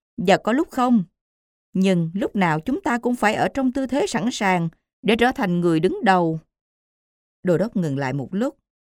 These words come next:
rồi nói tiếp. "Khi được trao quyền lãnh đạo, ai cũng hồ hởi, muốn tiếp nhận nó ngay và cố gắng làm cho thật tốt. Nhưng cho dù cháu có được quyền lãnh đạo hay không,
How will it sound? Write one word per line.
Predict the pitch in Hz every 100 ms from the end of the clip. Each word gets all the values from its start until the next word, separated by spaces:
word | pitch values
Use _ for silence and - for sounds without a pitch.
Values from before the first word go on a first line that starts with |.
| -
rồi | 170 139 120
nói | 135 190
tiếp. | 240 269 - _ _ _ _ _ _ _ _ _
"Khi | 254 226
được | 180 151 -
trao | 196 190
quyền | 165 143
lãnh | 147 208
đạo, | 214 151 139 147 - _ _
ai | 185 180 170
cũng | 170 208
hồ | 277 190
hởi, | 170 143 135 247 - _ -
muốn | 226 294
tiếp | 453 466
nhận | 196 160
nó | 247
ngay | 359 262 269 220 - _ -
và | 165 175 143
cố | - 226
gắng | 226 370
làm | 320 -
cho | - 233
thật | 214 -
tốt. | 226 262 466 - _ _ _ _ _ _ _ _ _
Nhưng | 196 202 180
cho | 196
dù | 180 156 147 135 -
cháu | 226
có | 403
được | 214 -
quyền | 175 160
lãnh | 170 233
đạo | 151
hay | 226 254
không, | 240 262 254